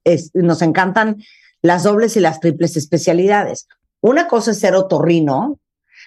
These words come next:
laringólogo, y otra cosa es especializarte en la voz. Diles rápidamente,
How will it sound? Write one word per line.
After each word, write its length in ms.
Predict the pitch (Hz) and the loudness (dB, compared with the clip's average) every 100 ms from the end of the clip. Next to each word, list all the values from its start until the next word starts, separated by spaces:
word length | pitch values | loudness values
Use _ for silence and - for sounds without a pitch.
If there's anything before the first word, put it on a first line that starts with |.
| _ | _
laringólogo, 1040 | 160 160 151 151 165 160 139 127 123 117 _ _ _ _ | 0 2 2 2 2 2 0 -2 -4 -6 _ _ _ _
y 140 | 160 | 2
otra 260 | 185 208 233 | 2 0 -2
cosa 240 | 196 214 | -2 -2
es 280 | 196 - - _ _ _ _ _ _ _ _ _ | -2 -4 -14 _ _ _ _ _ _ _ _ _
especializarte 1300 | 202 190 - 196 180 - 180 175 220 214 214 247 - _ | 0 0 -2 -2 0 0 0 0 0 -2 -2 -4 -4 _
en 400 | - 175 160 147 | 0 2 2 2
la 120 | 143 135 | 0 0
voz. 520 | 175 190 - - _ _ _ _ _ | -2 -4 -10 -16 _ _ _ _ _
Diles 380 | 165 233 285 277 | 2 4 2 0
rápidamente, 880 | 269 - 233 185 170 170 170 185 | 0 2 2 2 2 2 0 0